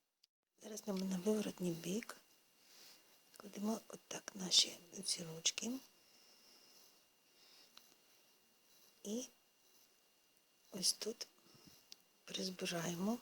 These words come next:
з одного боку, так само з іншого боку. І ось тут примотуємо теж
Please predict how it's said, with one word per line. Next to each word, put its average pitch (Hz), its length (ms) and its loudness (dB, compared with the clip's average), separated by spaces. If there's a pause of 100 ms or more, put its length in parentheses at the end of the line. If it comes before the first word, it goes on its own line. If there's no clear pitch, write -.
(440)
з - 100 2
одного 185 420 -2
боку, 233 440 4 (680)
так - 160 -8
само 190 320 2
з - 120 10
іншого 196 420 0
боку. 240 420 -2 (720)
І - 120 -6 (100)
ось - 160 8
тут 247 340 0 (420)
примотуємо 196 800 0 (300)
теж 196 380 4